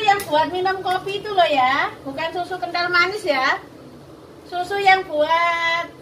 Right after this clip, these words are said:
kue-kue itu loh, apa yang buat kopi pokoknya ya. Bukan yang bu-, susu manis kental manis itu bukan ya. Susu yang buat minum kopi.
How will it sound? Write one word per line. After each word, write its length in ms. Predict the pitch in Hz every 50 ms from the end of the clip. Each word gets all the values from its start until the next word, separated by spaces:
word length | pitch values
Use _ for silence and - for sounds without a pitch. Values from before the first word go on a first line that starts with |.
| - - - - -
kue-kue 440 | 339 330 339 339 339 - 339 349 339 349 -
itu 100 | 381 370
loh, 320 | 349 311 262 240 226 226 - - - - - - -
apa 180 | 302 339 381 381
yang 180 | 381 359 359 -
buat 240 | - 269 269 269 -
kopi 400 | 311 311 311 302 370 381 370 349 294
pokoknya 380 | 294 277 262 277 262 269 285 277
ya. 240 | 269 247 226 247 277 359 - - - - - - - - - - - -
Bukan 240 | 262 - 285 294 294
yang 240 | 302 302 302 302 311 302 277 285
bu-, 160 | 254 - - - - -
susu 240 | 302 302 294 320 302
manis 320 | 294 294 285 294 294 294
kental 400 | 294 294 294 311 311 311 302 302
manis 240 | 294 294 302 320 330
itu 160 | 349 302 349
bukan 380 | 339 285 269 247 254 254 262 254
ya. 320 | 233 226 254 285 370 403 - - - - - - - - - - - - - - - - - -
Susu 260 | 311 311 294 - 359 349
yang 240 | 349 339 330 330 311
buat 480 | 277 277 254 254 269 269 285 294 302 294 - - - - - - - - - - - - - - - - - - - - - - - - - - - - - - - -
minum 640 | 285 302 302 302 311 311 311 320 320 311 320 320 311 - - - - - - - - - -
kopi. 560 | 294 285 294 - 392 392 370 311 254 240 233